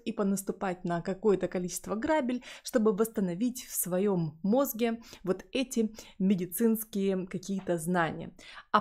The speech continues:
потом перевести это на обычный человеческий язык, как это у меня получается, и вот я вам рассказываю. <laughs> Это мой путь, если в двух секундах. Друзья, да, а, э, моя специальность врач-акушер-гинеколог, и всегда хотела заниматься именно профилактической медициной, потому что очень хорошо,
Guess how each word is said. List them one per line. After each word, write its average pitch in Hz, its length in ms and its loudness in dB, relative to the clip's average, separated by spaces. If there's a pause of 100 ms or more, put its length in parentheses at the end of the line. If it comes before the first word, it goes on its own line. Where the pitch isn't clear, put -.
(120)
потом 214 200 6
перевести 196 480 0
это 185 180 0
на 185 140 0
обычный 180 360 -4
человеческий 202 640 -4
язык, 302 360 0
как 285 200 -4
это 269 160 0
у 254 40 2
меня 247 180 2
получается, 226 580 -2
и 196 40 2
вот 277 180 -2
я 208 120 2
вам 190 140 2
рассказываю. 180 680 -4
<laughs> - 40 -16
Это 320 160 12
мой 254 280 10
путь, 269 340 4
если 240 320 4 (220)
в 196 100 0
двух 214 280 0
секундах. 175 640 -2 (380)
Друзья, 202 460 2
да, 180 420 4 (100)
а, 175 840 2
э, 175 60 -4
моя 226 220 6
специальность 220 640 0
врач-акушер-гинеколог, 220 1300 0
и 214 260 -2
всегда 214 400 4
хотела 208 400 2
заниматься 202 540 2
именно 240 320 4
профилактической 202 760 -6
медициной, 202 540 -2
потому 214 320 -2
что - 140 -4
очень - 340 -2
хорошо, 202 560 -4